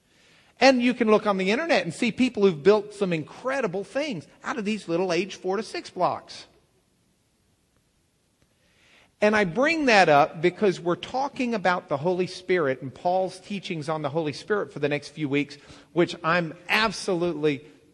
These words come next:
ecstatic about. And it's kind of a Holy Spirit joke. Um, <clears throat> I,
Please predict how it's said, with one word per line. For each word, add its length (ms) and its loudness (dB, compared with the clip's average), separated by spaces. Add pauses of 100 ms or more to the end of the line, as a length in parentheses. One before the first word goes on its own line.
(160)
ecstatic 680 2
about. 440 0 (1120)
And 380 0 (800)
it's 140 -18
kind 260 -4
of 140 -14
a 320 -12
Holy 260 -10
Spirit 400 -6
joke. 340 -10 (460)
Um, 440 6
<clears throat> 520 -8 (1400)
I, 140 0